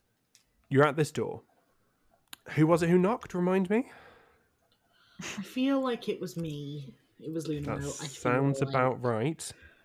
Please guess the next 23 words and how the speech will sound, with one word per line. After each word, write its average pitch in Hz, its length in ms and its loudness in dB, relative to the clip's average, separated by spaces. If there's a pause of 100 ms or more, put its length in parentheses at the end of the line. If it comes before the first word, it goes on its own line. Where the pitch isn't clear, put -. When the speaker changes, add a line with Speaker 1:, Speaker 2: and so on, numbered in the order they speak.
(960)
Speaker 1:
Um, 123 320 4
where 135 220 8
is 131 80 4
everybody 123 300 4
else 117 180 2
at 117 80 -10
this 110 140 -8
point? 101 400 -6
Um, 110 420 -2
so 113 140 -2
Luna 117 300 4
Mo's 113 200 4
knocking 117 300 0
on 107 80 -2
the 104 80 -8
door. 110 560 2
Here's 113 260 -2
this 110 180 -6
running 107 280 -2
sound. 107 480 -4
Where's 104 240 -2
everyone 104 240 -4
else? 98 300 -10